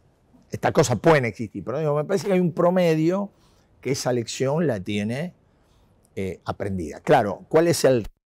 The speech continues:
riesgo que tenés? Es que, eh, llevamos tantos años de democracia y la sensación es que la calidad de vida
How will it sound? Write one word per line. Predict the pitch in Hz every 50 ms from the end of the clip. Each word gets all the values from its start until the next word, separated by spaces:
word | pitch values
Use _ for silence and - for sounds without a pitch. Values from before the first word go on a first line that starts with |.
| _ _ _ _ _ -
riesgo | - 151 202 240 214 233 160 113
que | 104
tenés? | 95 101 104 127 175 214 - - _ -
Es | - - -
que, | _ - 107 113 156 - _ _ _ _ _ _ _ _ _ _ _ _ _ _ _ _ _
eh, | - 92 85 82 80 76 76 78 - - _ _ - -
llevamos | - 101 101 101 101 92 92 92 90 87 87 - - - - - - - _ _ _ - - - _ _ _ _ - _ _ _ _ _ _ _
tantos | - 127 135 147 143 127 - 127 113 -
años | 139 135 131 131 123
de | 113
democracia | 113 107 110 110 101 123 113 107 95 - - 120 151 185 165 _ _ _ _ _ _ _ _ _ _ _ _ _ _ _ _ _ _ _ _ -
y | - 98 104 113 123 120 - _ _ _ _ _ _ _ _ -
la | - 101
sensación | 92 - 107 98 90 101 101 - 143 143 127 107
es | - -
que | - 98 95 98 - _ _ _ _ _ _ _ _ _ _ _ _ _ _ _ -
la | - 101 98 95 95
calidad | - 101 98 101 107 110 113
de | 107 101
vida | 104 107 107 110 110 123 - -